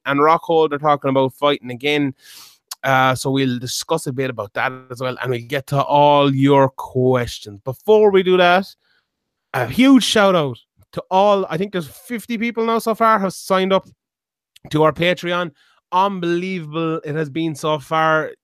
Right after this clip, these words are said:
Want to thank you all very much. I'll give you a shout out at the end of the podcast as well. Uh, absolutely, the support has been huge. And if anyone hasn't signed up, please go and do it.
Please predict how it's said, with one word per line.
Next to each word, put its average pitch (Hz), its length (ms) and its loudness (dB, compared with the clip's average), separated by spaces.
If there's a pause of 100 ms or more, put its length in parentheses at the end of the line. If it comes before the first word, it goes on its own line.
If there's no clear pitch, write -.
(300)
Want 160 260 -2
to 147 100 -6
thank 165 200 -4
you 151 100 -2
all 151 220 2
very 160 160 2
much. 160 180 0
I'll 135 80 -4
give 156 160 -4
you 160 60 0
a 139 40 -4
shout 175 280 2
out 165 120 2
at 131 200 -8
the 165 120 -4
end 175 140 -4
of 156 100 -4
the 160 60 -4
podcast 156 460 -2
as 135 120 -10
well. 156 240 0 (480)
Uh, 147 360 2 (880)
absolutely, 156 720 0 (240)
the 135 180 -12
support 156 320 -2
has 143 80 -14
been 147 240 -6
huge. 165 320 0
And 131 80 -8
if 127 100 -16
anyone 185 280 -2
hasn't 180 300 -4
signed 175 200 -2
up, 170 220 -4
please 208 220 -4
go 202 200 2
and 196 140 0
do 202 160 4
it. 170 80 0